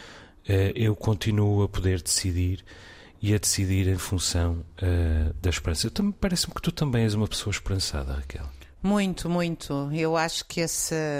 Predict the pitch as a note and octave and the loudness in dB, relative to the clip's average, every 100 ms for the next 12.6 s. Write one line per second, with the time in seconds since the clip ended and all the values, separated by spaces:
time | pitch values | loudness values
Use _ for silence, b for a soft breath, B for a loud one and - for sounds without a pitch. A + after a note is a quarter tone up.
0 | C#3 D3 - - D#3+ - D#3+ D3 C#3+ C#3 | -4 -8 -10 -8 -6 -4 -4 -2 -2 -6
1 | B B B B B - D#3+ E3+ E3+ - | B B B B B -6 -2 0 -2 -2
2 | - E3 D#3+ - - D#3 D3+ D3+ C3+ D3 | -2 -2 -2 -4 -4 -2 0 0 -2 -6
3 | C#3+ - D3 D3 D3 C#3+ C#3+ D3+ - - | -6 -8 -8 -4 -4 -4 -6 -4 -4 -2
4 | B2+ C3+ C#3 - - C#3 C#3 C3+ C3+ C#3 | -2 -2 -4 -4 -4 -2 -2 -2 -2 -4
5 | C#3 C3 D#3 C#3 D3+ - D3+ D3 C#3 C#3+ | -8 -10 -10 -8 -8 -8 -4 -2 -2 -6
6 | - C3+ C3+ - A#3+ - B3 - A3 G#3+ | -6 -6 -4 -2 0 0 -2 0 0 0
7 | G3 - D#3+ D#3+ D#3+ D#3 C#3+ C3 C#3+ C#3+ | -2 -2 -2 0 0 0 -2 -6 -4 -2
8 | D3 C3 B2 C3+ C3+ C#3+ C#3+ C#3+ C#3+ C#3+ | -4 -4 -4 -4 -2 -2 -2 0 0 0
9 | C3+ D3 D3 C#3+ - D3 D3 - - B | -2 -4 -4 -4 -4 -2 -4 -10 -16 B
10 | B B B B - D3 - D3+ D#3 E3 | B B B B -8 -4 0 0 0 -2
11 | - E3 - E3+ - E3+ D#3 D3+ D3+ D3+ | -2 -6 -4 -6 -4 -2 0 0 0 -2
12 | D3+ D3 D3 D#3 D#3+ | -2 -2 0 0 -4